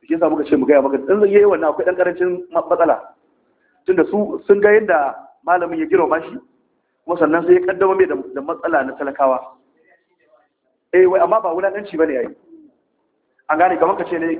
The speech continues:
ga ƴaƴanka nan sun ce suna jin yunwa. Kaga wannan ba wai,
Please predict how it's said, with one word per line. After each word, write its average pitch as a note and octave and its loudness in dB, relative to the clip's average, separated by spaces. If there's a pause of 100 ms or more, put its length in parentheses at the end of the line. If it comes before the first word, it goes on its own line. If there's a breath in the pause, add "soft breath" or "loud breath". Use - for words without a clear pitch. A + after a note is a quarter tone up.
(140)
ga C#3+ 2
ƴaƴanka F3+ 0
nan D3 -6
sun D#3+ -10
ce E3+ 0
suna D#3 0
jin C#3 -4
yunwa. C3+ -6 (1400)
Kaga F3 2
wannan F#3+ -4
ba D3 0
wai, F3+ -4